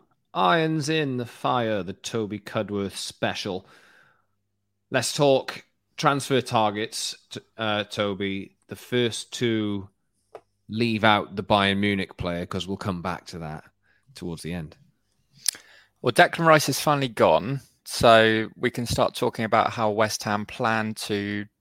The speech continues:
Speaker 2: spend this money that they've, they've suddenly got in their bank account. Um, first two players we'll talk about are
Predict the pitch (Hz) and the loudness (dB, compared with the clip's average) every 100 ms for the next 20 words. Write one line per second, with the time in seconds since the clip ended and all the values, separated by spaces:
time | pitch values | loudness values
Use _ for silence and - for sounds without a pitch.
0 | _ - - 110 104 104 127 120 90 95 | _ -12 0 2 2 -2 -2 -2 -2 -8
1 | _ _ 101 - 98 98 - - - - | _ _ -10 -2 -2 -4 -10 -20 -20 -20
2 | - - - - _ 135 123 - 139 127 | -20 -20 -20 -20 _ 0 2 4 4 4
3 | 120 131 120 120 120 131 123 - 107 104 | 6 6 6 2 2 0 -2 -4 -2 -2
4 | - - 117 120 120 123 - - 160 - | -6 0 4 6 4 -2 -4 0 0 0
5 | 143 135 131 120 - 120 - 113 107 104 | 2 2 2 -2 -2 -2 4 4 6 6
6 | 110 107 104 | 6 4 2